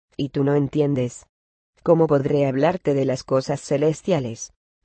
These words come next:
que nadie puede ver con los ojos de la carne, y que se hallan ocultas al hombre que solo es nacido de la carne?".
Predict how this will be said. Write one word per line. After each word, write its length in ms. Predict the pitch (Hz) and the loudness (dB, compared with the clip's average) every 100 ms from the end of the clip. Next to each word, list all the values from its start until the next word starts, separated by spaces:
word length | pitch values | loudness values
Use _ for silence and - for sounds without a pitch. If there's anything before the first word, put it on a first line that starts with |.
| - | 0
que 140 | 143 | 2
nadie 500 | 135 147 123 143 139 | 4 2 2 0 -2
puede 340 | - 151 147 147 | 2 4 4 4
ver 240 | 143 135 | 2 0
con 200 | 151 139 | -2 -2
los 180 | 139 202 | 0 -2
ojos 320 | 185 156 139 | -2 -4 -2
de 100 | 147 | -2
la 120 | 135 | -2
carne, 540 | - 139 139 151 123 - _ _ - | 0 0 2 -2 -4 -12 _ _ -6
y 120 | 151 | -2
que 140 | 139 | 0
se 200 | 131 143 | 0 2
hallan 240 | 139 143 151 | 2 2 0
ocultas 560 | 143 143 135 139 - | 0 -2 -2 -2 -2
al 140 | 170 143 | 2 4
hombre 400 | 147 135 131 135 | 4 2 -2 -2
que 140 | 139 | -4
solo 320 | - 165 156 147 | 2 4 6 4
es 160 | 156 | 4
nacido 400 | 139 - 139 131 | -2 0 -2 0
de 100 | 135 | -2
la 140 | 135 - | -4 -2
carne?". 520 | 139 143 151 131 | 0 2 -2 -2